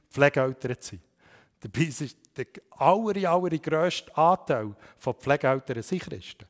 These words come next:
Es gibt gar niemand anderes mehr, der Pflegekinder hat. Äh,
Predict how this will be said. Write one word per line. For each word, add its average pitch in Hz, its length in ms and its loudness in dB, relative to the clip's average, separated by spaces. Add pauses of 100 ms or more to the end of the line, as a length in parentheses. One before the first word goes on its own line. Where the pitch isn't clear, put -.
(160)
Es - 120 -20
gibt 139 180 -4
gar 151 180 -4
niemand 147 320 -4
anderes 139 340 -2
mehr, 131 180 -4
der 123 160 -8
Pflegekinder 123 840 -6
hat. - 300 -10 (460)
Äh, 107 240 -4